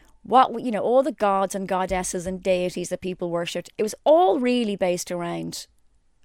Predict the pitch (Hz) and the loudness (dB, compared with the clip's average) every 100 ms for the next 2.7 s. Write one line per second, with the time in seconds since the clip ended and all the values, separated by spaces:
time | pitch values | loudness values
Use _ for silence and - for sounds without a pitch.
0 | - - - 233 233 220 190 175 202 - | -2 0 2 2 2 0 -2 -2 -4 -4
1 | 180 180 175 170 226 - - - - 190 | -4 -4 -4 -2 -4 -6 -10 -10 -6 2
2 | 262 320 233 196 196 180 175 | 4 6 4 2 0 -2 -2